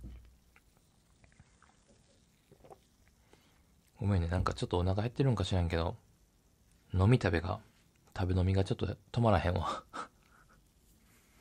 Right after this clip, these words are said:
あと、なんか今日の髪型、ガーってなってんねんけど、さっきまでその、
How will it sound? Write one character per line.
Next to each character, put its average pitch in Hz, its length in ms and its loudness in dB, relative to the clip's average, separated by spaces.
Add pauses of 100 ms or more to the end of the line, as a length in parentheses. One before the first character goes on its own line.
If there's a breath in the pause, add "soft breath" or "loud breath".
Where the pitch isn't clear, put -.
(800 loud breath)
あ 98 120 -2
と、 113 600 4 (240)
な 123 80 -2
ん - 20 -2
か 90 120 -4
今 135 180 0
日 - 20 2
の 123 80 2
髪 92 200 2
型、 87 360 0 (880)
ガ 123 220 0
ー - 20 -2
っ - 40 -8 (100)
て 90 100 -6
な 82 100 -4
っ - 20 -6
て 90 160 -4
ん - 20 0
ね 85 100 0
ん - 20 -2
け 82 80 -4
ど、 85 360 0 (1200 soft breath)
さ - 140 -8
っ - 40 -4
き 120 120 0
ま 104 120 4
で 82 80 -2
そ 80 160 -4
の、 80 320 -2